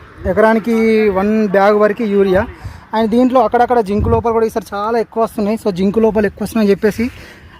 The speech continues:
ముడి జింక్ ఇది. ఒకప్పుడు మనకి ఇది అంతా సబ్సిడీలో దొరుకుతుండే,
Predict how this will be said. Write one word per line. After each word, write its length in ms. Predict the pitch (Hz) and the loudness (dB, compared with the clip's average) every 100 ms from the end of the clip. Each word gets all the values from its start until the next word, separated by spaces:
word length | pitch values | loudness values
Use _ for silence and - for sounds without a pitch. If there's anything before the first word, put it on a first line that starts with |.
| - | -6
ముడి 200 | 175 202 | 2 4
జింక్ 280 | 214 247 220 | 4 4 4
ఇది. 240 | 180 208 - _ _ | 2 0 -2 _ _
ఒకప్పుడు 360 | 190 185 - 220 | -4 -4 0 0
మనకి 260 | 214 202 | 0 0
ఇది 80 | 202 | 0
అంతా 240 | 196 190 202 | 0 0 -2
సబ్సిడీలో 440 | 175 147 196 202 | -4 -4 0 0
దొరుకుతుండే, 520 | 180 180 190 165 190 | 0 -2 -2 -2 -2